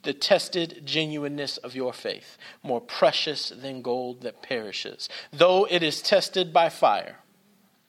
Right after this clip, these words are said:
may be found to result in praise and glory and honor at the revelation of Jesus Christ. Though you have not seen him, you love him. Though you do not see him, you believe in him and rejoice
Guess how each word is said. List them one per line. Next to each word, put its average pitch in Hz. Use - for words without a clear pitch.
may 113
be 113
found 139
to 147
result 131
in 117
praise 131
and 117
glory 127
and 117
honor 127
at -
the 104
revelation 123
of 113
Jesus 113
Christ. -
Though 139
you 151
have 135
not 143
seen 160
him, 113
you 139
love 127
him. 117
Though 170
you 170
do 165
not 160
see 190
him, 147
you 139
believe 160
in 160
him 135
and 139
rejoice 131